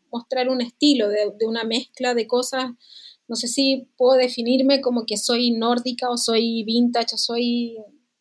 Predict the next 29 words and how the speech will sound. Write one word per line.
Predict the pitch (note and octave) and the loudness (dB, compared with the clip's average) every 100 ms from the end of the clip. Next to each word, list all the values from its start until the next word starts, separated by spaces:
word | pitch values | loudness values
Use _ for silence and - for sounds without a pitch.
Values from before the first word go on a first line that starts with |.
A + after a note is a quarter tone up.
| _ | _
no | A3 | -14
sé, | - A#3+ G3+ - | -6 -4 -4 -6
como | A3 G#3 | -10 -4
que | A3+ | -2
me | A3+ A3+ - - _ _ _ _ _ | 0 -2 -6 -20 _ _ _ _ _
trato | C4 C4 D4 | 0 4 8
de... | C#4+ C4 B3+ B3 | 10 10 6 2
de, | A#3 A3+ A3+ A3 G#3 G#3 - - G#3 _ _ _ _ _ _ _ _ A3+ | -2 -2 0 0 -2 -4 -12 -14 -18 _ _ _ _ _ _ _ _ -4
soy | B3+ | 0
media | B3+ C4+ C#4 | 4 4 6
cam-, | B3+ A#3+ - | 4 0 -4
camaleón, | C#4+ G#3+ A#3+ B3+ G3+ G3+ | -2 0 2 2 2 -4
como | - G#3+ | -8 -10
que, | G#3 G#3+ G#3+ G#3 - | -8 -8 -8 -12 -16
como | - A3+ | -12 -8
que | A3+ | -4
me | A3 | -2
acomodo | A#3 A#3+ C#4+ | 0 4 6
un | D4 C#4+ | 6 6
poco | D4 D#4+ | 4 4
a | |
la | D4+ A3+ | 2 2
base | B3+ D4+ E4+ | 0 -2 -2
que | D4+ D4 | -2 0
ya | D4 | -2
está | D#4 - | -2 -2
en | D#4 | -2
la | D4+ D4 | -2 0
propiedad. | C#4 A#3 F#3 | -2 -2 -6